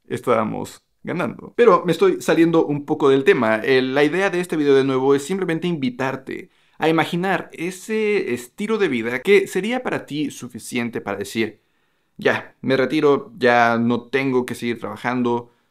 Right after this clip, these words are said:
No que retirarte vaya a significar que ya dejas de hacer cosas productivas, simplemente que ya puedes dejar de intentar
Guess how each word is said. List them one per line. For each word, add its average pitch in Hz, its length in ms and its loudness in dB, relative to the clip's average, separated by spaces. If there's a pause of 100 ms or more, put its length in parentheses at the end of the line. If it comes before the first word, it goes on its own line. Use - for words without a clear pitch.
(100)
No 151 300 6
que 143 320 8
retirarte 127 500 0
vaya 123 180 2
a 120 40 2
significar 117 560 -6
que 113 160 -8
ya 110 180 -4
dejas 113 360 -8
de 120 60 -6
hacer 120 220 -4
cosas 113 220 -14
productivas, 156 600 -2
simplemente 165 680 -4
que 139 180 -8
ya 143 340 -6
puedes 147 500 -2
dejar 107 360 -6
de 110 80 -6
intentar 117 640 -8